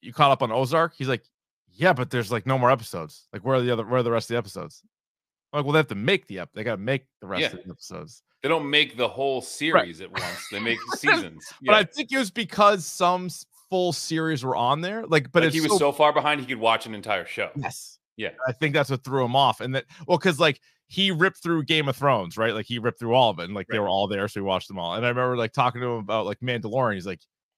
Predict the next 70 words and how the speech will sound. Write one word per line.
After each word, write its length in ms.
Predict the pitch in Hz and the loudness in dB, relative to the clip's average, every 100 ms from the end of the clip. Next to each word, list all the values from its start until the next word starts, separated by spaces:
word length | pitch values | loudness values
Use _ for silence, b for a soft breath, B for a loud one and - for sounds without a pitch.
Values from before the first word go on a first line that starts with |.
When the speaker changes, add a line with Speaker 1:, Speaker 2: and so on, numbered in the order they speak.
| _ - | _ -4
Speaker 1:
"Yeah, 80 | 151 | -4
but 120 | 107 | -2
that's 280 | 110 156 - | 0 -2 -2
not 200 | 92 82 | -6 -4
coming 240 | 107 90 | -6 -6
back." 300 | 82 87 131 _ 170 | -4 -2 -4 _ -4
I'm 60 | |
like, 160 | 180 - | -4 -4
"Well, 100 | 190 | 0
not 160 | 220 | 2
coming 220 | - 202 175 | 2 0 0
back 200 | 156 - _ _ - | 0 -2 _ _ -14
immediately, 720 | 117 190 247 127 - 82 98 | -6 -2 0 0 -4 -8 -4
but 140 | 123 | -4
it's, 200 | 123 - | -4 -6
<laughs> 60 | - | -4
it's, 240 | - - - | -4 -6 -2
it's 300 | 139 - - | -2 -2 -2
Speaker 2:
Yeah. 60 | 220 | -2
Speaker 1:
coming 260 | 285 143 | -2 0
back." 320 | 156 226 110 - | 2 2 0 -4
Speaker 2:
I 160 | 127 135 | 0 2
run 240 | 139 170 | 4 4
out. 260 | 175 120 - - - | 4 2 -4 -14 -4
Or, 80 | 139 | 0
like, 200 | 135 - | 0 2
Breaking 300 | 139 131 127 | 2 2 0
Bad. 140 | 127 | 2
Like, 100 | 113 | 2
I'm 80 | 120 | 0
sure 140 | 147 | -2
you 80 | 131 | 0
watch 240 | 120 113 - | 2 0 0
Breaking 240 | 110 107 | -4 0
Bad 240 | 123 113 | 4 4
or 60 | 107 | 0
The 60 | 87 | -8
Sopranos. 640 | 101 135 127 117 107 98 | -12 -4 -2 -2 -4 -8
You 60 | |
can 100 | 113 | -14
just, 140 | 104 110 | -12 -12
like, 100 | 98 | -10
rip 180 | 113 117 | -10 -10
through 160 | 117 110 | -6 -4
all 100 | 104 | -4
those 180 | 101 87 | -6 -8
great 200 | 95 - | -10 -4
shows. 380 | 160 95 87 | -4 -4 -8
And 80 | 101 | -8
now 60 | 101 | -2
Speaker 1:
Right. 80 | 120 | -2
Speaker 2:
you're 60 | |
just 120 | 98 | -4
like, 120 | 92 87 | -14 -14
"Well, 120 | 95 | -8
Speaker 1:
I 60 | 113 | -4
think 140 | 139 | 0
Speaker 2:
what 80 | 131 | 0
do 0 | |
you 0 | |
Speaker 1:
that's 60 | 107 | -2
Speaker 2:
mean?" 140 | 120 | -6
Speaker 1:
like, 100 | 92 _ _ _ _ _ _ _ | -8 _ _ _ _ _ _ _
like, 140 | 110 - | -18 -8
"God 160 | 147 113 | -8 -6
damn 180 | 92 | -8
it." 140 | 80 85 | -10 -6
Like, 200 | 120 120 - | -4 -4 -6
wh-, 280 | 120 147 139 | -2 0 2
whatever. 340 | 127 98 | 2 0